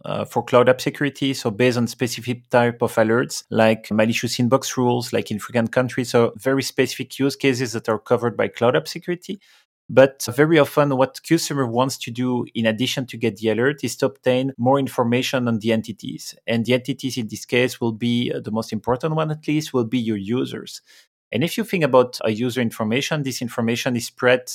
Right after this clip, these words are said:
across many, uh, location. You have part of the information that's coming from Azure A D. Other part of information is coming from Cloud App Security.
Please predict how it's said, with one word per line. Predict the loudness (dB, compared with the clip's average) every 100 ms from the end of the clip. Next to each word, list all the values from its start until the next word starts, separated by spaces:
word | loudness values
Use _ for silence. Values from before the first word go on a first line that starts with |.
| -6
across | -6 -2 -2 0
many, | 0 2 0 -4 -8 _ _ _
uh, | -4 0
location. | 0 0 -2 -2 -6 -10 _ _
You | -2
have | 2 2 4
part | 4 4
of | 0
the | -2
information | -4 -4 -4 -2 -2 -2 -2
that's | -2
coming | -2 -2 0 -4
from | -4 -2
Azure | 0 -2 -2
A | -2
D. | -4 -6 -8
Other | -6 -4 -2
part | 0 0
of | 0
information | -6 -6 -4 -4 -4 -6
is | -6
coming | -4 -4 -4
from | -6 -6
Cloud | 0 2 2
App | -2
Security. | -10 -12 -14 -12 -16